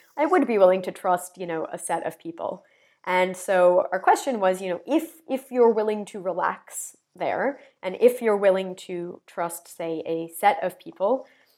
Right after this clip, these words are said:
um, it's, you know, many people, it doesn't have to be small, um, what would it look like instead? Okay, and in particular, if you sort of inject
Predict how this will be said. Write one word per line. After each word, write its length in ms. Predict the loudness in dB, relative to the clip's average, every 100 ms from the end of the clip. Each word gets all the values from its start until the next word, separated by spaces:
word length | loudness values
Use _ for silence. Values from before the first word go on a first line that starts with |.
| _
um, 340 | -4 -4 -4 -12 _ _ -12
it's, 300 | -12 -14 -20 -14
you 100 | -14
know, 60 |
many 420 | -4 0 0 -2 -8 _ _ _ _
people, 280 | -8 -2 -2
it 80 |
doesn't 200 | -2 -8
have 120 | -10 -14
to 80 |
be 100 | -14
small, 500 | -14 -12 -6 -4 -4 -8 _ _ -2
um, 560 | 4 6 4 0 -12 -16 _ _ _
what 240 | 4 6 6
would 140 | 6
it 160 | 6 6
look 220 | 2 2
like 200 | 0 0
instead? 460 | -8 -8 -12 -12 _ _ _ _ -16
Okay, 320 | -2 2 2
and 100 | 2
in 100 | 0
particular, 720 | 0 -2 -2 4 6 8 6 0
if 160 | -8
you 100 | -10
sort 240 | -10 -6 -6
of 100 | -6
inject 720 | -8 -10 -2 2 2 0 -18